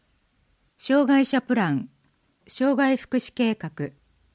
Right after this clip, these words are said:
障害児福祉計画の別に、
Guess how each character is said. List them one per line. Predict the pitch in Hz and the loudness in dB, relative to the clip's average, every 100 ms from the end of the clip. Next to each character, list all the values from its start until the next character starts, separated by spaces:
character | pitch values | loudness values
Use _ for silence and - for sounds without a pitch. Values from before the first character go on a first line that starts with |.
| _ | _
障 | - 262 277 | -4 0 2
害 | 269 269 | 2 2
児 | 208 | 0
福 | - - | -4 -4
祉 | 277 - | -4 -2
計 | 269 269 | 0 0
画 | 262 180 165 160 _ _ _ - | -2 -6 -6 -10 _ _ _ -2
の | 220 | 0
別 | 220 202 190 | 0 -2 0
に、 | 196 175 | -2 -2